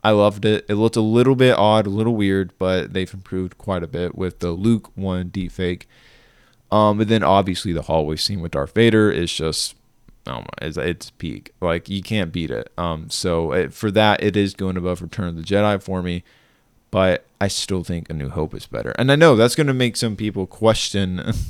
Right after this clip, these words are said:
<laughs> so many thing, uh, so many things about me, but, um, yeah, I mean, it's, I mean, pretty straightforward. That's what I like. So we're going into Solo,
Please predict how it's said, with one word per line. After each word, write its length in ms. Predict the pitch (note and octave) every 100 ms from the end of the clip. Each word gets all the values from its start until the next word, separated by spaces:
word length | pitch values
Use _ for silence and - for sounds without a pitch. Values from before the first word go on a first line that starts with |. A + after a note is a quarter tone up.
| -
<laughs> 280 | _ _
so 300 | - - A#2
many 280 | C3+ C3 A#2+
thing, 400 | G#2 A2 G#2+ F#2 - _ _ _ _ _ -
uh, 220 | G#2 G#2
so 160 | G#2 B2
many 140 | A2+
things 240 | G#2 G#2
about 260 | G2 F#2 E2+
me, 160 | F2+ F2 G2+
but, 220 | G2 D2
um, 480 | F#2+ F#2+ F2 F2 F2+ _ _ _ _ _ _ _ _ _ _ _
yeah, 220 | E3 C#3
I 80 | F#2+
mean, 180 | G2+ F#2
it's, 380 | G2+ G2+ - -
I 40 | F2
mean, 140 | - _ -
pretty 200 | - E2
straightforward. 500 | A2+ G#2 C3 C#3+ E2+
That's 180 | D#2
what 80 | -
I 40 | F2+
like. 260 | G2+ - - - - _ _ _ _ _ _ _ - _ _
So 720 | - - F3+ F#3+ C3+ E3+ F#3 - _ _ _ _ _ _ _ _ _ _
we're 120 | -
going 280 | A#2+ C3 C3
into 440 | B2+ B2 A#2+ A2 -
Solo, 1500 | - - F3+ D3 A#2 C3+ C#3+ - A2 C#3 D#3 F#2+ E2+ A2